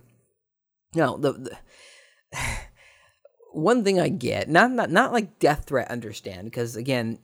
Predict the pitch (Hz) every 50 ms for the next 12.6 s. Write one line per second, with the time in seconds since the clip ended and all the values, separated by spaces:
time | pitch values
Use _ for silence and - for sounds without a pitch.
0 | _ _ - 143 135 127 120 120 120 131 127 - 131 117 117 - - - 120 120
1 | 113 - 117 107 104 - - 117 110 110 - - 113 104 110 110 110 - - -
2 | - 135 117 117 113 113 - 113 110 113 - - 120 113 - _ _ _ _ _
3 | _ - 131 117 113 - - - - - _ _ _ _ _ _ _ _ _ _
4 | _ _ _ _ _ _ _ _ _ _ - 117 117 117 120 113 113 117 120 98
5 | 104 113 123 117 120 117 117 113 120 110 110 110 110 - - 113 107 107 117 120
6 | 117 - 98 101 98 - _ _ _ _ _ _ _ _ _ _ - _ _ _
7 | _ _ _ _ _ - - - 151 175 127 117 107 90 - - - - - 113
8 | 123 107 - 120 123 110 87 80 - _ _ _ _ - - 123 139 156 143 131
9 | 117 - - 156 147 143 135 127 123 120 120 117 - - - 113 110 107 107 101
10 | - - _ _ - 135 143 127 123 - - 156 196 - - - 117 117 127 -
11 | _ _ _ _ _ _ _ _ _ _ _ _ _ _ - - 131 127 - 143
12 | 127 127 127 127 123 123 123 123 - - -